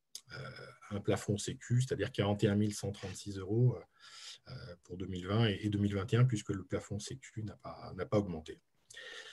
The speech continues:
Euh, la carence en termes d'indemnité journalière, euh, sera, euh,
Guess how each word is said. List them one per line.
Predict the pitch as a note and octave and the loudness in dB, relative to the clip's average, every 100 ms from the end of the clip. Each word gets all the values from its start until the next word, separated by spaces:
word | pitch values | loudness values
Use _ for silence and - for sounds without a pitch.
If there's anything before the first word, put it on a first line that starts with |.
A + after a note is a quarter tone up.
| - - - | -20 -10 4
Euh, | A#2+ B2 C3 B2+ | 8 12 12 12
la | B2+ | 12
carence | C3 C#3+ D#3 D#3+ - | 12 12 12 12 8
en | A2 | 2
termes | - A#2 A#2 G#2+ G#2 G2 - | 6 8 8 4 0 -2 -4
d'indemnité | G#2+ G#2+ A2+ A#2 A2+ B2 | 2 4 8 6 10 10
journalière, | A#2+ A#2 A#2 B2+ B2 G2+ - - _ - - - _ - | 12 10 12 12 12 12 2 -20 _ -20 -20 -20 _ -8
euh, | G2+ G2 - - - | -6 -6 -8 -8 -8
sera, | - - A2 A2 A2 G#2 G2 | -6 4 6 6 6 4 2
euh, | - | -4